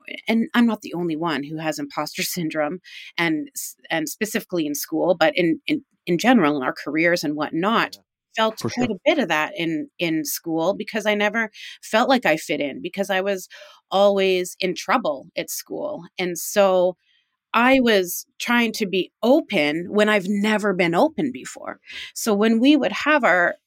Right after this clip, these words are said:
Speaker 1: sharing circles, I, that's what I would talk about. And we literally had sharing circles because it's an Indigenous-based program. And so, uh, that's what I would talk about is my struggles with school. And then with that instructor, she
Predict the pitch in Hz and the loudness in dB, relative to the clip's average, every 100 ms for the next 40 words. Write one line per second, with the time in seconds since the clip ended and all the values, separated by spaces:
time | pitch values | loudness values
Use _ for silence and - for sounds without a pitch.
0 | - - 220 262 269 247 160 151 - 143 | -10 -2 2 4 4 2 -4 -4 -4 -2
1 | 143 - 208 220 240 247 254 226 208 160 | -4 -2 -2 0 0 -2 -2 0 0 0
2 | 233 285 285 156 190 202 214 226 190 156 | 0 0 0 -2 0 0 2 2 2 -2
3 | 156 156 139 - 151 139 - 123 123 120 | -4 -2 -4 -2 -4 -4 -4 -6 -6 -12
4 | - 160 190 165 196 170 170 170 170 151 | -10 -8 -6 -2 0 2 2 0 -2 -4
5 | - 135 143 - 208 220 - - - - | -6 -8 -10 -2 0 0 -2 -6 -10 -16
6 | - - - - _ 196 196 190 _ - | -18 -18 -18 -20 _ -2 0 0 _ -16
7 | - - - 202 190 185 196 - - 185 | -14 -8 4 6 8 6 2 -6 -6 0
8 | 220 220 214 196 160 - 302 202 170 160 | 0 2 4 4 2 2 2 4 4 4
9 | 156 170 170 160 175 170 - 160 160 139 | 4 2 0 0 -4 -4 -2 -4 -4 -10
10 | - - 240 233 220 220 - - - 196 | -12 -8 -2 0 0 -2 -8 -18 -6 0
11 | 190 185 208 202 185 196 - 175 170 156 | 0 4 4 2 0 -2 0 0 0 -4
12 | - 151 - 190 175 170 - _ - - | 0 0 0 2 2 2 0 _ -12 -8
13 | - 196 180 170 - | -2 0 2 0 -4